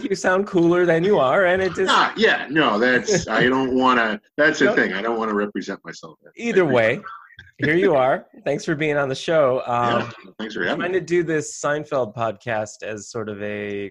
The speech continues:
Speaker 1: quarantine activity. I'm not doing it like a lot of the other T V podcasts that I've seen where they're doing it one, one at a time in order from season one, and I'm like, "That's a lot of
Speaker 2: <sighs>
Speaker 1: episodes to fucking get through."
Speaker 2: Oh, God!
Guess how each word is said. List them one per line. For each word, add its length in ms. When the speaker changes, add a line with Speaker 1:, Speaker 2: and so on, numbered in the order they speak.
Speaker 1:
quarantine 720
activity. 800
I'm 120
not 240
doing 240
it 140
like 320
a 40
lot 200
of 60
the 100
other 160
T 260
V 560
podcasts 500
that 120
I've 140
seen 320
where 120
they're 140
doing 320
it 200
one, 400
one 180
at 80
a 60
time 520
in 280
order 420
from 240
season 460
one, 320
and 120
I'm 120
like, 160
"That's 220
a 60
lot 360
of 100
Speaker 2:
<sighs> 100
Speaker 1:
episodes 560
to 120
fucking 360
get 240
through." 160
Speaker 2:
Oh, 240
God! 440